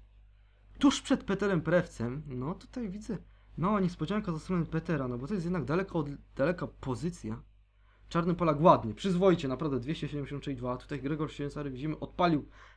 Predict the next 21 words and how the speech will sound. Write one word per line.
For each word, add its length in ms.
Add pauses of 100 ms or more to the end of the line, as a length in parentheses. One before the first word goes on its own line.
(100)
petardę, 500
więc 140
trudno 280
go 120
było 320 (800)
wyprzedzić 580
Czarnemu, 580 (320)
no 80
ale 100
zobaczymy 320
teraz, 240
Klemens 300
Morańka, 460 (800)
kolejny 340
z 20
naszych 260
reprezentantów, 920
dziewiąty 380
po 120
pierwszej 260
serii, 420